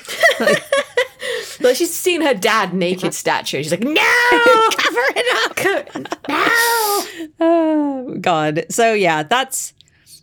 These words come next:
Speaker 1: oh, my goodness.
Speaker 2: And meanwhile, they, the people in the town square have started to recognize who it is
Speaker 1: And they just
Speaker 2: that's
Speaker 1: start
Speaker 2: standing
Speaker 1: swarming.
Speaker 2: there. <laughs> Yeah.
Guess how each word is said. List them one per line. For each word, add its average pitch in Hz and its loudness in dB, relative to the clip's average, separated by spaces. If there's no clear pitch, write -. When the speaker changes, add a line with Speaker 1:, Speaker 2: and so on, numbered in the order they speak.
Speaker 1:
oh, 196 0
my 165 -2
goodness. 147 -2
Speaker 2:
And 220 2
meanwhile, 220 2
they, 196 0
the 208 -2
people 247 -2
in 196 -2
the 180 -2
town 180 -2
square 170 -2
have 180 0
started 175 -2
to 226 -2
recognize 180 -4
who 240 -2
it 180 0
is 190 -2
Speaker 1:
And 240 0
they 247 4
just - 2
Speaker 2:
that's 185 4
Speaker 1:
start - -
Speaker 2:
standing 196 2
Speaker 1:
swarming. 208 4
Speaker 2:
there. - 2
<laughs> - -
Yeah. 320 0